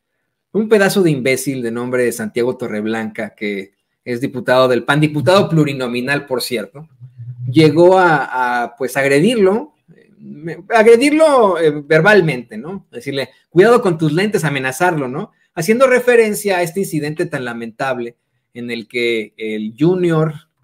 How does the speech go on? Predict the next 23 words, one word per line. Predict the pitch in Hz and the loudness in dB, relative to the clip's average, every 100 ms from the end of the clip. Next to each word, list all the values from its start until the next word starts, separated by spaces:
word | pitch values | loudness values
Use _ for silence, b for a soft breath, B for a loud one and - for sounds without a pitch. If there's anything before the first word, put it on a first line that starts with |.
| _ | _
eh, | _ - _ _ _ _ _ _ _ _ _ - | _ -20 _ _ _ _ _ _ _ _ _ -10
junior | 139 156 156 135 | -4 0 2 0
y, | 104 98 _ _ _ | -4 -10 _ _ _
y, | - 104 | -16 -14
pues, | 113 104 - _ 107 | -12 -14 -16 _ -18
eh, | 113 110 | -18 -16
eh, | 110 104 98 78 | -14 -14 -16 -16
pseudoactor | - 127 123 123 - 165 165 160 - _ | -2 0 0 -2 4 4 4 -2 -12 _
de, | - 107 107 98 101 87 95 | -14 -8 -6 -8 -10 -12 -14
eh, | |
de, | - 95 92 104 | -12 -12 -14 -12
del | 101 104 | -10 -6
Pelón | 123 135 160 | -2 0 2
Gomis | 175 180 185 196 - b b b | 2 4 4 2 -4 b b b
atacó | - - - - 180 | -6 -2 -2 4 4
a | |
Vicente | 180 180 175 180 | 4 2 0 2
Serrano | 180 147 139 139 151 - _ _ _ _ | 2 2 0 -2 -8 -12 _ _ _ _
en | 117 127 | -10 -8
un | 135 135 127 131 | -8 -8 -6 -4
restaurante, | 143 196 254 302 - - _ | 0 2 2 0 -6 -18 _
¿no? | 143 160 | -20 -16
Bueno, | - - | -14 -16